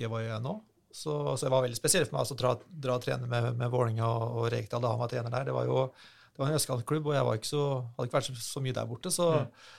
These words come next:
Speaker 1: så det var spesielt, det husker jeg. Eh, men, eh, jeg har hatt to supre perioder i Vålerenga, så jeg angrer ikke på det i hele tatt. Eh, men det er tilfeldigheter, ja, at man ender der man ender, så det,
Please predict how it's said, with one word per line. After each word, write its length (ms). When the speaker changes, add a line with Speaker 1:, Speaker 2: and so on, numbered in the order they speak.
Speaker 1:
så 80
det 80
var 80
spesielt, 480
det 140
husker 240
jeg. 320
Eh, 640
men, 240
eh, 80
jeg 320
har 80
hatt 240
to 240
supre 320
perioder 340
i 60
Vålerenga, 320
så 160
jeg 160
angrer 160
ikke 140
på 20
det 80
i 80
hele 80
tatt. 320
Eh, 680
men 160
det 100
er 140
tilfeldigheter, 540
ja, 100
at 160
man 140
ender 180
der 80
man 160
ender, 160
så 160
det, 160